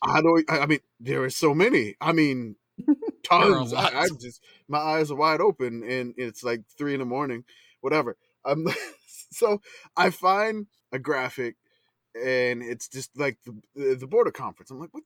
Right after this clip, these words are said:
Speaker 1: what the hell is this?" I find, like, a little newspaper article from, like, nineteen forty-two, which, you know, of course, I, I had to bevel, uh, and, and
Speaker 3: Okay.
Speaker 1: put that in there. So I started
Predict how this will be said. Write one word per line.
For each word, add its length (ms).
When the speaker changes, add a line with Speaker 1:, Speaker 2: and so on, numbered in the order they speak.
Speaker 1:
what 180
the 80
hell 160
is 100
this?" 220
I 120
find, 300
like, 260
a 60
little 320
newspaper 760
article 580
from, 140
like, 140
nineteen 380
forty-two, 640
which, 300
you 80
know, 100
of 140
course, 240
I, 200
I 60
had 160
to 80
bevel, 380
uh, 340
and, 220
and 100
Speaker 3:
Okay. 60
Speaker 1:
put 160
that 160
in 140
there. 280
So 160
I 80
started 420